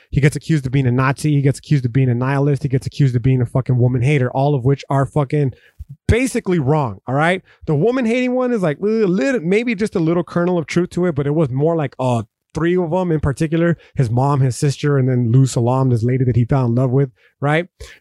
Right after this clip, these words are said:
Uh, so I can say for sure those because, well, you know, I don't wanna say hate because it's just he had really, like,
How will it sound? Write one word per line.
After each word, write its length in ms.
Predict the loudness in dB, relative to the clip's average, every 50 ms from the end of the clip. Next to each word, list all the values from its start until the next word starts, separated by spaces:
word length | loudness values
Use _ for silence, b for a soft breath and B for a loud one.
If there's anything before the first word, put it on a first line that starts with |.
| B _
Uh, 340 | -2 -2 0 0 0 0 -2
so 200 | 0 0 0 0
I 100 | 0 0
can 140 | -2 -2 -2
say 160 | 0 -2 -2
for 140 | 0 0 -2
sure 280 | -2 0 0 0 0 0
those 380 | 0 0 0 2 0 0 -2
because, 440 | -4 -6 -4 0 0 0 0 0 -2 -4
well, 300 | -2 0 0 0 0 0
you 100 | -2 0
know, 320 | 0 2 2 0 0 -2 -2
I 80 | -4 -2
don't 100 | -2 0
wanna 140 | 0 -2 0
say 160 | 0 -2 -2
hate 400 | -2 -2 0 0 0 0 -2 -4
because 340 | -6 -4 -2 0 0 2 0
it's 100 | 0 0
just 200 | 0 -2 -2 0
he 100 | -2 0
had 220 | 0 0 0 -2 -2
really, 180 | 0 0 0
like, 260 | 0 0 -2 -4 -8